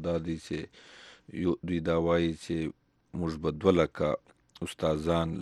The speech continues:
لږو مدرسو ته، چې هغه شی دوی ته حساب او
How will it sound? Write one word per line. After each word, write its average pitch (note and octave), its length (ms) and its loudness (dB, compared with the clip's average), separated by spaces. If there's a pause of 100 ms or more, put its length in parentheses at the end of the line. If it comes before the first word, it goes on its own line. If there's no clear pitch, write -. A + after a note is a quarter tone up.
لږو D#2+ 380 -4 (360)
مدرسو D#2+ 560 -2 (140)
ته، E2 100 2 (640)
چې - 80 -10 (100)
هغه D#2 140 0 (120)
شی E2 80 -4 (100)
دوی D#2+ 120 -4 (140)
ته D#2+ 140 0
حساب E2+ 420 2 (200)
او E2+ 80 -4